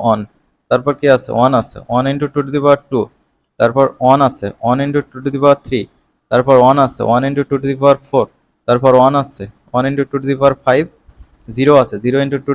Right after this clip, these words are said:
the power six, one আছে, one into to the power seven, তারপর zero আছে, zero into to the power eight plus zero into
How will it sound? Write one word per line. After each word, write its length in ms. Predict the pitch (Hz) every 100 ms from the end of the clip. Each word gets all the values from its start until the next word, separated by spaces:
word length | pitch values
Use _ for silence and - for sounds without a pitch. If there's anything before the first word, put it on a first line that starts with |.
| 135
the 80 | 139
power 140 | 139 139 -
six, 140 | 156 - _ _ _ _ _ _ -
one 220 | 123 139 123
আছে, 140 | - 110
one 100 | 120 139
into 140 | 139 139
to 60 | 139 131
the 120 | 135
power 140 | 135 135 131
seven, 220 | 131 180 - _ _ _ -
তারপর 180 | 120 120 113
zero 180 | 135 143
আছে, 180 | 135 170 170 117
zero 140 | 123 139
into 140 | 147 143
to 60 | 135 131
the 80 | 139 135
power 160 | 135 135
eight 140 | 175 - -
plus 280 | 131 120 190 - - 107 110
zero 160 | 127 139
into 180 | 135